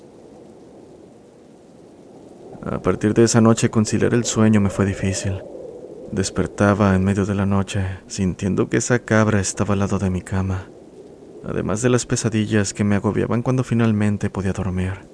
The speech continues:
Así pasó una semana y las cosas no parecían mejorar.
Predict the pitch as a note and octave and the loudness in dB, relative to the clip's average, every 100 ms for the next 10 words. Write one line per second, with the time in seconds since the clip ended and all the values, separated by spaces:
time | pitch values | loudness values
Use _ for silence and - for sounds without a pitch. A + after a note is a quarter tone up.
0 | - - - - - - - - - - | -20 -20 -20 -20 -20 -20 -20 -20 -20 -20
1 | - - - - - - - - - - | -20 -20 -20 -20 -20 -20 -20 -20 -10 -8
2 | - C3 C3 B2+ C3+ C#3 B2+ A2 G#2+ A2 | -4 -2 0 2 4 4 4 4 6 6
3 | G#2+ G2+ - G#2+ A#2 A2+ A2+ B2 G#2+ - | 4 0 0 -2 0 0 2 2 0 0
4 | G2+ F#2+ F#2+ - F#2+ F#2+ G2 | 0 0 0 -2 -2 -2 -6